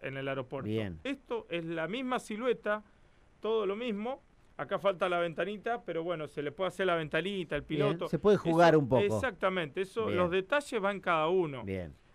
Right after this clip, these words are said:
Speaker 1: De hecho, eh, aprovechando el pie de, de lo que estamos hablando,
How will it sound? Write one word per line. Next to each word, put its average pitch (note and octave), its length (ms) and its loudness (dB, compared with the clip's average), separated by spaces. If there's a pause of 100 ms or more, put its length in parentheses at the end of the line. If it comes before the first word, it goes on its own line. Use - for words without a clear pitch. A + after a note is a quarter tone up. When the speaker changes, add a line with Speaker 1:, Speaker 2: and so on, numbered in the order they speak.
Speaker 1:
De D#3+ 120 -2
hecho, G3 380 -2
eh, D3 720 -2
aprovechando E3 880 -2 (340)
el D3 220 -4
pie F#3+ 260 0
de, E3 280 0
de D3 180 -2
lo C#3+ 100 -4
que C3+ 80 -6
estamos F3+ 380 0
hablando, G#3+ 520 -2